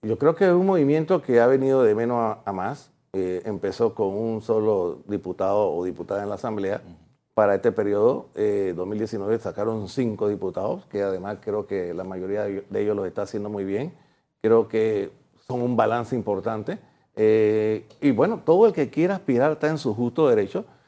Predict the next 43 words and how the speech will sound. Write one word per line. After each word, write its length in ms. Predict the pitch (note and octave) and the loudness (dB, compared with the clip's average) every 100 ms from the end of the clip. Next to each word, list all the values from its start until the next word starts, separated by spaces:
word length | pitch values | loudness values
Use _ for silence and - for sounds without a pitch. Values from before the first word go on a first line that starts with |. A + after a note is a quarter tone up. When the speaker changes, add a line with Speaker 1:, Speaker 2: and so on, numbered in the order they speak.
| _ - | _ -4
Speaker 1:
eh, 200 | B2+ A#2 | 0 2
pero 180 | C3 A#2+ | 4 4
los 140 | A#2 | 4
partidos 400 | A2 G#2+ G2+ D3+ | 2 0 2 0
políticos, 680 | D#3+ C3+ C3 D3 D#3+ E3 C#3+ - | 2 0 0 -4 -2 -4 -4 -4
eh, 160 | G#2 | -4
se 100 | G2 | 0
ha 40 | A2 | 0
demostrado, 580 | B2 G#2+ G#2+ A#2 C3+ | 0 -2 0 2 2
tienen 360 | C3 B2+ A#2 A#2 | 0 -2 0 -2
afiliados 480 | A2 G#2+ G2+ A2 A2+ | -4 -4 0 2 2
más 200 | G#2+ A2+ | 2 0
de 100 | A2 | 2
un 100 | G#2+ | 0
millón 300 | A2+ G#2 A2 | -2 -4 -4
seiscientos 460 | A2+ G2 G2 F2 F2+ C#2+ | -6 -6 -8 -8 -8 -8
y 80 | G2+ | -12
pico 240 | F#2+ F2+ | -10 -8
mil 160 | F2+ A2+ | -4 -2
de 80 | A2+ | -2
personas, 460 | F#2 A2+ A2+ A2+ | -4 -6 -6 -8
más 280 | G2 A2+ C#3+ | -6 -2 0
de 80 | D3+ | 0
la 140 | A2 | 0
mitad, 380 | G2+ G2 C3 F#3+ - _ _ _ _ | -4 -6 -6 -6 -14 _ _ _ _
eh, 420 | G#2+ G2+ G2 F#2+ | -4 -2 -2 -2
de 160 | G2 A2 | -2 0
la 120 | G#2+ | 0
población 580 | - G#2+ F#2+ A#2+ A#2 A#2+ | 0 0 0 -2 -4 -4
llamada 380 | G#2 G2 G#2 A2+ | -6 -4 2 2
a 40 | |
votar 280 | G#2+ F2+ A2 | 2 0 -2
electoralmente. 800 | A2 G#2 A#2+ A#2+ C#3 E3 D3+ F3 - _ _ | -2 -2 -2 -2 -2 -4 -6 -10 -14 _ _
O 100 | - | 2
sea 120 | F3+ | 2
que 60 | D3 | 4
los 100 | C3+ | 0
partidos 380 | B2+ A2 C#3 C#3 | 0 2 0 2
políticos 420 | A#2+ A#2 A#2+ A#2 | 0 0 -2 -2
siguen 280 | B2 A#2 A2 | -2 -2 -2
siendo 240 | A#2+ A#2 | -2 -2
una 180 | A2 G#2 | -4 -6
fuerza. 580 | - B2+ B2 G#2+ - | -2 2 2 2 -4